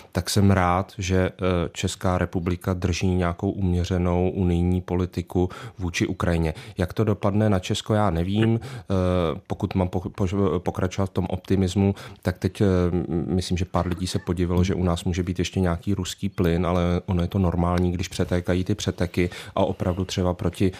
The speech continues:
Slovensku, Maďarsku nebo třeba i Rakousku, na které se zapomíná, tak jsme se dokázali toho ruského, eh, plynu zbavit. To je také pozitivní, ano, je možná dražší, ale nejsme závislí na našem geopolitickém nepříteli.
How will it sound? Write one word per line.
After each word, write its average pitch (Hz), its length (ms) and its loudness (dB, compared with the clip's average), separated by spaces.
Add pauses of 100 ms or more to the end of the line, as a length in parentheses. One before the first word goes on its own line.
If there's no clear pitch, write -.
(160)
Slovensku, 95 800 2
Maďarsku 90 560 0
nebo 95 240 0
třeba 98 240 -2
i - 140 0
Rakousku, 95 560 0
na 95 100 2
které 92 240 -2
se 101 120 -6
zapomíná, 90 540 2
tak 90 100 -6
jsme 101 120 -4
se 95 120 -2
dokázali 92 680 2 (260)
toho 92 180 2
ruského, 92 640 0
eh, 85 400 2
plynu 95 240 4
zbavit. 85 380 -2
To - 100 -2
je 85 60 0
také 82 320 -2
pozitivní, 90 640 0
ano, 85 220 2
je 90 60 4
možná 87 300 2
dražší, 95 540 -2 (280)
ale 87 140 2
nejsme 85 260 0
závislí 87 500 0
na 87 300 2
našem 90 480 0
geopolitickém 87 760 -2
nepříteli. 92 640 0